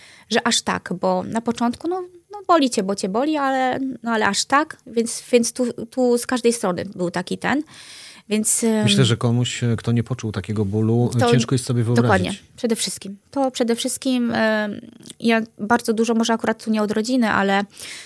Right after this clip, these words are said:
Speaker 1: dostałam takich ataków, e, że to jest, e, poczekaj, zaraz ci powiem, jak to było, że, mm, usuną ci macicę i będzie wszystko w porządku, ale to tak nie jest. To nie jest tak, że,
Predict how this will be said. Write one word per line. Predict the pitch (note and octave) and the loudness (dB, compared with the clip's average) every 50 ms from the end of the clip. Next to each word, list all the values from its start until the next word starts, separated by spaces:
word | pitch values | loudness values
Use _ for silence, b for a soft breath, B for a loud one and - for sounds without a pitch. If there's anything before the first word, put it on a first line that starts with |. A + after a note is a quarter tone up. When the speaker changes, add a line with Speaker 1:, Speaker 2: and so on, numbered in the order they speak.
| B B B B B | B B B B B
Speaker 1:
dostałam | G#3+ G#3+ - - A#3 A3+ A3+ A3 | -6 -4 2 4 6 6 6 4
takich | - A3 - - A3+ G#3+ - - | 2 -2 -2 -2 -2 -2 0 0
ataków, | G#3 G#3 - A3 A3 A3 - A3+ G#3+ G#3+ - - - A#3 - | 0 0 2 0 -2 0 -2 -2 -2 -2 -4 -8 -12 -6 -2
e, | - G#3 G#3 G3+ G3+ G3+ G3 G3 G3+ G3+ | 2 2 4 4 4 2 2 2 0 0
że | G3+ G#3+ A3 | -2 -2 -2
to | - A#3 | 0 0
jest, | A3+ A3 A3 - - - - - - | 0 0 0 -2 -6 -8 -10 -6 -4
e, | G#3+ G#3 G#3 G3+ G3+ G3+ G#3 G3 b b b b _ _ _ _ _ - G#3+ G#3+ - | -2 0 0 0 0 -2 -4 -6 b b b b _ _ _ _ _ -20 -20 -16 -16
poczekaj, | G3+ G3 - A3 - - - | -14 -14 -12 -12 -12 -14 -16
zaraz | G3 - G#3 G#3 - | -16 -16 -20 -20 -20
ci | - - | -20 -20
powiem, | - - G3 G3+ G3+ G3 | -16 -14 -12 -10 -10 -10
jak | G3 - - | -10 -12 -12
to | - G3 | -14 -14
było, | G3+ G3+ - G3 G3+ - _ B B B B B B B B _ - | -10 -8 -8 -8 -8 -10 _ B B B B B B B B _ -4
że, | G#3+ G#3+ A3+ A3 G#3+ G#3+ G#3+ A3 G#3+ - - - | -2 0 2 2 2 2 0 -2 -4 -6 -12 -18
mm, | - G#3 G#3 G#3 G#3 G#3 G3+ G#3 G#3 G#3 G#3 G#3+ - - - | -14 -14 -12 -12 -12 -12 -12 -12 -12 -12 -14 -14 -14 -10 -6
usuną | - A3+ - - D#4+ F4+ D#4 D4 | -4 -2 -2 0 0 2 2 0
ci | D4 - C#4 | 0 0 0
macicę | C4 B3 B3 - D#4+ D#4 - - E4 D#4+ E4 D#4 - _ _ _ _ _ _ _ _ _ - - | 0 0 0 -2 -2 -2 -2 0 0 0 -2 -2 -6 _ _ _ _ _ _ _ _ _ -8 -6
i | - C4+ | -4 -2
będzie | D#4 D4+ D4 D#4+ | 0 0 0 0
wszystko | - - D#4 - - D#4+ | -2 -4 -4 -6 -6 -4
w | - | 2
porządku, | - E4 E4 F4 E4 C4 A3 - - - E3 F3 F#3 _ _ - - | 4 4 6 8 6 6 4 2 -4 -6 -6 -8 -8 _ _ -12 -6
ale | - - G#3 G#3+ - | -4 -2 -2 -2 -2
to | - A#3 | -2 -2
tak | - A#3 - | -4 0 2
nie | A#3+ B3+ C4+ A#3+ F3+ | 2 2 2 0 -2
jest. | - - - - - - _ _ _ | -4 -6 -8 -10 -12 -16 _ _ _
To | - A#3 | -4 -2
nie | A3+ A#3 A#3+ | 0 2 2
jest | A#3 A#3 - - - | 2 0 0 0 2
tak, | A#3+ A#3+ B3+ B3+ | 2 2 2 2
że, | A#3+ A3+ A#3 A3+ A3+ A3 A3+ | 0 0 2 4 4 2 2